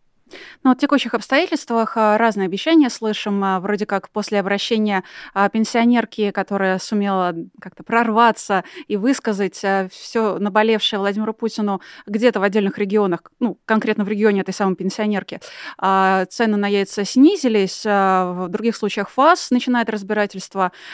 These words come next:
Но пока что мы слышим, что вроде как цены на яйца будут до Нового года, а, под, а, контролем и повышаться не будут.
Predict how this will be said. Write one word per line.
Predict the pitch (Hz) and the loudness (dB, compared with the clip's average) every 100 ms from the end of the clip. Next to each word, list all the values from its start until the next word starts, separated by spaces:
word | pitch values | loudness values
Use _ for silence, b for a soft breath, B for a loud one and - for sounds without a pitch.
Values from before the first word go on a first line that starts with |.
| B | B
Но | 214 220 | -2 0
пока | 208 202 | 0 -2
что | 262 226 | -2 -2
мы | 214 | 0
слышим, | 254 254 214 | -2 -2 -4
что | - | -2
вроде | 202 277 | 0 0
как | 214 - | -2 -6
цены | - 233 | -2 0
на | 214 | 0
яйца | 196 233 262 220 | 0 0 0 -4
будут | 190 202 226 220 - - | -6 -4 0 -2 -2 0
до | 214 | 2
Нового | 196 190 175 180 | 2 -2 -4 -4
года, | 220 302 247 208 B B - | 0 4 4 4 B B -4
а, | 196 185 | -2 -2
под, | - 202 - | -2 -4 -2
а, | 190 | -4
контролем | 185 202 247 277 247 - | -2 -2 2 2 2 -4
и | 214 | -8
повышаться | 196 190 - 196 - | -6 -6 -6 -6 -2
не | 208 240 | 0 0
будут. | 190 170 | 0 -6